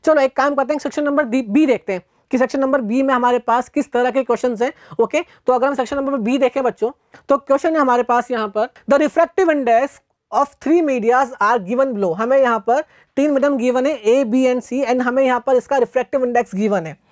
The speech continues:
ओके, "A ray of light is traveling from A to B and another ray is traveling from B to C।" मतलब दो लाइट रे है,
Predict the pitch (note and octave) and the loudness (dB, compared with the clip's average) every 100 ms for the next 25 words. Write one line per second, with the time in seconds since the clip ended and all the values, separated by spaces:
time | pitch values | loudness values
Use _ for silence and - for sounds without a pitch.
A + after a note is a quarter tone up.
0 | - - - A#3 C#4 G3 - G#3+ B3 D4+ | -20 -6 -2 0 0 -2 -4 0 2 2
1 | D4+ D4+ C4 C4 B3+ C#4 - - B3+ B3 | 2 2 0 0 -2 -6 -6 -2 0 2
2 | A3+ A#3 D#4+ - B3+ C4 C4 A3+ C#4+ B3 | 0 0 -4 -4 -2 0 -2 0 0 0
3 | D4 G3+ A#3+ C#4+ - _ _ - G#3 B3 | -2 -2 -2 -4 -8 _ _ -2 -2 -2
4 | A#3+ _ - B3 C4+ C4 C#4 A#3+ B3+ B3 | -6 _ -4 0 0 0 2 2 0 -2
5 | - A3 G#3 A#3+ A3 B3 A#3 F3+ C#4+ A#3 | -2 -2 -2 -4 -2 -2 -2 0 -2 0
6 | A#3+ - D#3+ - - - A#3 B3+ A3 F#3 | -4 -4 -10 -12 -20 -6 -2 -2 -2 0
7 | C4+ C4 C4 A3+ B3+ B3 A3+ | 2 2 0 0 0 0 -4